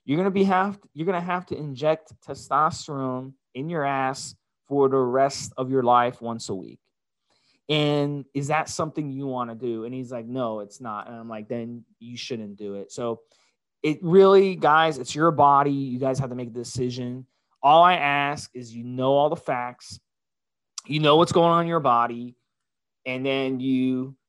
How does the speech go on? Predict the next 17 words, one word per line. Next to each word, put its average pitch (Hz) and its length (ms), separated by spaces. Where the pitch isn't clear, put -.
make 131 240
a 147 60
decision 131 800
between 123 380
you 147 520
and 120 240
your 135 120
doctor 110 760
that 123 320
is 139 140
in 127 140
your 120 120
best 117 300
interest, 135 460
because 139 320
your 139 80
doctor 151 800